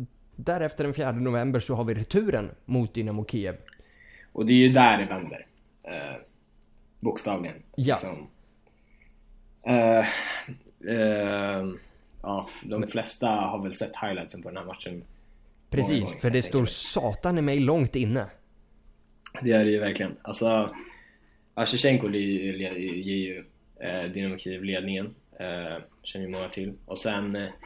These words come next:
Speaker 2: så som jag minns det här är väl, sen, jag har inte hundra koll på exakt vilka byten och så vi gjorde. Men, eh, jag har för mig att vi lirar typ en trebackslinje i slutet med så här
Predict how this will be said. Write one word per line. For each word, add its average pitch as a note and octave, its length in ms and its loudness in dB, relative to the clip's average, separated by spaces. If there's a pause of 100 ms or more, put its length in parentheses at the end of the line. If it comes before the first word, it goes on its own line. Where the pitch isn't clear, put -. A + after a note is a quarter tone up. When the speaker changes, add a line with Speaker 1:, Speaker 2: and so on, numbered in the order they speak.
(280)
Speaker 2:
så A2+ 160 -6
som B2 120 4
jag C3+ 160 6
minns A#2 260 2
det G#2+ 60 -6
här G2 180 -2
är F#2 140 -4
väl, F#2 340 -8 (120)
sen, A2+ 400 -2
jag A#2 80 0
har A#2+ 60 0
inte A2+ 180 -2 (140)
hundra G#2+ 280 -4
koll F#2+ 240 -8
på - 120 -12
exakt - 320 -12
vilka F2 220 -10
byten G2 280 -8
och F2 80 -10
så F#2 100 -14
vi F#2 60 -10
gjorde. F2+ 240 -10 (440)
Men, G#2 360 -4
eh, G2+ 240 -4 (180)
jag A2+ 100 -4
har A2+ 40 -4
för C3 200 4
mig B2 120 4
att G2+ 100 -8
vi A2+ 80 -2
lirar A2 300 0
typ G2+ 220 -8
en F#2+ 120 -6
trebackslinje G#2+ 1120 -2
i F#2+ 60 -6
slutet G2 420 -8
med G2 180 -6
så G#3 80 -8
här F3+ 260 -10